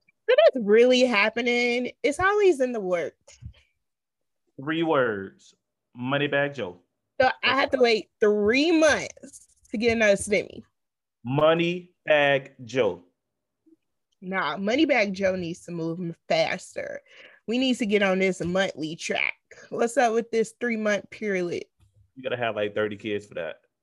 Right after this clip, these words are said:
Speaker 2: We ain't about that one.
Speaker 1: <sighs> I wish. Yeah, I also heard he was gonna set up, like, a monthly plan with people that had kids. They're
Speaker 2: Yeah.
Speaker 1: gonna get, like, three hundred dollars a month for, like, each kid.
Speaker 2: Mm-hmm.
Speaker 1: That's
Speaker 2: And guess what? The P P P loans are forgivable.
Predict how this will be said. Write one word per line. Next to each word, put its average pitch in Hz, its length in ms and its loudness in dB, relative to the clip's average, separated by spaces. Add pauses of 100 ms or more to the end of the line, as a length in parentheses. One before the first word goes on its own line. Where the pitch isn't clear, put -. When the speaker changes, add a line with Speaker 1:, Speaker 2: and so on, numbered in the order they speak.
Speaker 2:
We 208 200 -12
ain't 101 100 -10
about 349 160 2
that 262 140 -4
one. 220 220 -12 (120)
Speaker 1:
<sighs> - 120 -10
I 233 100 4
wish. 208 500 0
Yeah, 403 100 8
I 403 460 2
also 403 240 0
heard 320 340 4
he 302 140 -2
was 294 160 -6
gonna 269 160 -8
set 254 200 -6
up, 262 120 -6
like, 247 200 -6
a 247 60 -6
monthly 240 380 -4
plan 262 480 -6
with 226 120 -6
people 247 280 -6
that 240 140 -4
had 226 280 -4 (220)
kids. 254 600 -2 (440)
They're 220 100 -2
Speaker 2:
Yeah. 226 40 0
Speaker 1:
gonna 233 140 0
get, 226 160 -4
like, 226 240 0
three 240 160 2
hundred 233 220 0
dollars 226 540 0 (120)
a 208 60 -4
month 226 320 -2 (120)
for, 214 80 -8
like, 226 220 -6
each - 260 -10
kid. 269 360 2 (440)
Speaker 2:
Mm-hmm. 135 260 -14 (760)
Speaker 1:
That's 311 220 2
Speaker 2:
And 254 280 4 (160)
guess 302 180 -2
what? 349 380 -2
The 240 80 0
P 349 180 -2
P 339 160 -4
P 302 200 -2
loans 277 260 0
are - 60 -6
forgivable. 214 680 -6